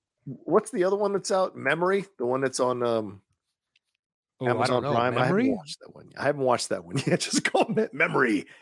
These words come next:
Speaker 1: and Plane, a double feature for you. Uh, so I haven't seen that one yet. Um, all right, so, yeah, I recommend it if you guys wanna see it. It's good stuff and some good actors. Uh, um, it's cool. Uh, uh, number eight, um,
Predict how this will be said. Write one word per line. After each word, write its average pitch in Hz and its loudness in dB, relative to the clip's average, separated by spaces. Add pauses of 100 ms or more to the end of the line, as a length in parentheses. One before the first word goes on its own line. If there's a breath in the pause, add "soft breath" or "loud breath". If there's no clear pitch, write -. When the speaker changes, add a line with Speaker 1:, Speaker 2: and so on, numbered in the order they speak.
(100)
Speaker 1:
and 131 0
Plane, 110 -2
a 107 -4
double 180 0
feature 131 -6
for - -14
you. - -16 (880 loud breath)
Uh, 87 -16
so - -6
I 104 0
haven't 98 -4
seen 90 -8
that 87 -12
one 85 -8
yet. 90 -8 (680 soft breath)
Um, 98 -2 (120)
all 190 2
right, 127 2
so, 170 0
yeah, 220 2
I 117 2
recommend 151 2
it 143 4
if 120 -4
you 123 -2
guys 123 2
wanna 113 -2
see 110 0
it. 104 2
It's 98 -6
good 117 -4
stuff 113 0
and 165 0
some 160 -4
good 156 2
actors. - -4
Uh, 95 -4
um, 90 -12 (100)
it's - -12
cool. 113 2
Uh, 135 2
uh, 147 2
number 202 0
eight, 196 -2
um, 131 0